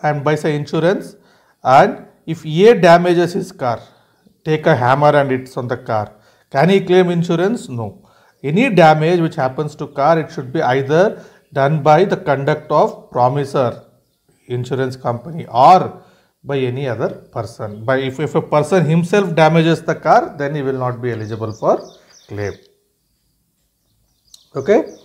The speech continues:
So, by the conduct of the promiser himself. So,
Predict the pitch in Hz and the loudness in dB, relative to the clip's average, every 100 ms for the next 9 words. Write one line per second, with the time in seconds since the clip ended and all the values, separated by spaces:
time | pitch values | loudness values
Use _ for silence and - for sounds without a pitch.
0 | _ _ - - - - - _ _ _ | _ _ -20 -20 -18 -16 -20 _ _ _
1 | _ _ _ _ _ _ _ - _ _ | _ _ _ _ _ _ _ -20 _ _
2 | _ _ _ _ _ _ - - - _ | _ _ _ _ _ _ -16 -16 -18 _
3 | _ _ _ _ - 151 202 370 - _ | _ _ _ _ -10 -4 -4 -6 -12 _
4 | 131 131 131 127 143 147 143 131 127 135 | -6 -4 -4 -2 -2 -4 -6 -6 -4 0
5 | 131 135 131 135 123 127 127 156 240 - | 0 0 -2 -4 -4 -6 -6 -8 -8 -8
6 | 151 - | -10 -10